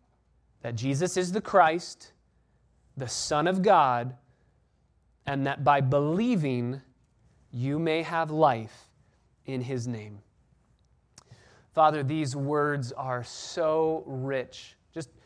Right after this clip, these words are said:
taking an hour to spend on two verses seems like it would be a lot of time on a little bit of material,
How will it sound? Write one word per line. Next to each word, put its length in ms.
taking 380
an 120
hour 460
to 140
spend 520
on 360
two 380
verses 720
seems 480
like 220
it 40
would 140
be 80
a 80
lot 300
of 80
time 500
on 140
a 40
little 240
bit 120
of 80
material, 580